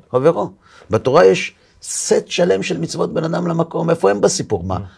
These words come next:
Speaker 1: מה, הלל הזקן לא הכיר את המצוות האלה?
Speaker 2: בוודאי שכן.
Speaker 1: אומר רש"י, "לא, תדע לך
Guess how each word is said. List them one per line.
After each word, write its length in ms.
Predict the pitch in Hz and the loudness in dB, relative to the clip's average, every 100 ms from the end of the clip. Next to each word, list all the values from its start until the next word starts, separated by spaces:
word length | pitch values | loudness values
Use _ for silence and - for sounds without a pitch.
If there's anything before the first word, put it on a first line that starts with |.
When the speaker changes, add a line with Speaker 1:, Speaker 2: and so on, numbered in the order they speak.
| _ - | _ -6
Speaker 1:
מה, 440 | 123 120 107 95 | -2 0 0 0
הלל 300 | 92 104 127 | 0 4 4
הזקן 360 | 110 101 127 120 | 4 2 0 4
לא 200 | 127 170 | 6 6
הכיר 240 | 185 185 | 4 0
את 80 | 147 | -2
המצוות 420 | 185 180 156 180 | -4 -2 -2 -2
האלה? 200 | - - 165 _ | 0 0 -2 _
Speaker 2:
בוודאי 340 | 107 95 87 85 | -12 -10 -10 -12
שכן. 260 | 92 107 113 _ _ _ _ | -14 -14 -18 _ _ _ _
Speaker 1:
אומר 360 | - 226 - 254 | -10 -8 -8 -6
רש"י, 720 | 277 180 - 175 165 - - | -4 -4 -6 -6 -4 -6 -6
"לא, 480 | - - - 277 - | 2 4 6 4 2
תדע 340 | - - - | -2 -2 2
לך 240 | - 165 | 2 0